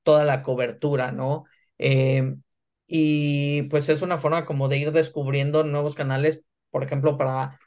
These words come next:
equipos europeos de internacionalización, ¿no? Pero también podría ser al revés. Eh, eh, te-, tenemos un tema, los países latinos en general,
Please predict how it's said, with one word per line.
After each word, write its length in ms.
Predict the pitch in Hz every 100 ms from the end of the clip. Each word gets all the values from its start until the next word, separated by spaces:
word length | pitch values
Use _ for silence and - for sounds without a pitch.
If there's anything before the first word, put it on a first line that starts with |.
| _
equipos 400 | 147 151 143 156
europeos 640 | 147 139 151 160 180 - _ _
de 260 | 143 156 135
internacionalización, 1200 | 135 131 127 131 135 127 131 131 135 - 135 127
¿no? 300 | 139 147 170 _ _ - _
Pero 140 | - 208
también 300 | 226 262 294
podría 280 | 294 254 247
ser 180 | 254 240
al 120 | 180
revés. 640 | 147 160 196 143 - - -
Eh, 480 | 143 135 127 139 -
eh, 400 | 143 135 135 131
te-, 140 | 160 143
tenemos 500 | 139 156 170 196 185
un 200 | 190 170
tema, 500 | 180 170 180 175 - _ _ _
los 220 | 143 143
países 420 | 135 147 156 180
latinos 640 | 147 139 135 165 165 151 147
en 120 | 143
general, 540 | 139 135 135 143 175